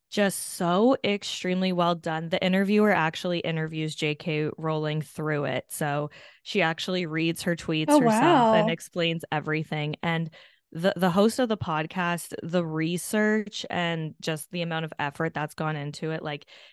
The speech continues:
Speaker 1: even if you're not a Harry Potter fan, but you're, but you're curious about, like, cancel culture and, like, hearing different viewpoints of things,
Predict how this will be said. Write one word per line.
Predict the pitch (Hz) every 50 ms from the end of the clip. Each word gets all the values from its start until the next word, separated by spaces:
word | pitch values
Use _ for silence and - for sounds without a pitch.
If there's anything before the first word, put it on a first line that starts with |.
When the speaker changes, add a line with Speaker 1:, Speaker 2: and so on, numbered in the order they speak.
| _ _ -
Speaker 1:
even | 214 214 208 240 254 240
if | 220 208 - - -
you're | 214 202
not | 196 185 175 165 156 151 156 160 156 - - _ _ _ -
a | 170
Harry | 170 175 165 165 165
Potter | 160 - - - 156 151 160 165 160
fan, | - 180 170 165 170
but | 160 - 156 -
you're, | 160 160 160 160 - - - _ _ _ _ _ _ _ _
but | 175 170
you're | - 180 170
curious | 160 - - - 170 165 165 160 160 160 156 - -
about, | 170 160 151 147 143 - -
like, | 151 147 147 147 - - - - - - _ _
cancel | - - - 147 143 - - 170
culture | 170 - - 180 175 170 - - 185 180 175 175 170
and, | 165 160 160
like, | 151 143 139 143 135 - - - - -
hearing | - 180 - 202 180 175 175 170
different | 160 175 165 - 180 180 165
viewpoints | 156 147 147 156 - - 180 175 175 170 - -
of | 185 165
things, | - - - 180 180 180 185 185 175 - -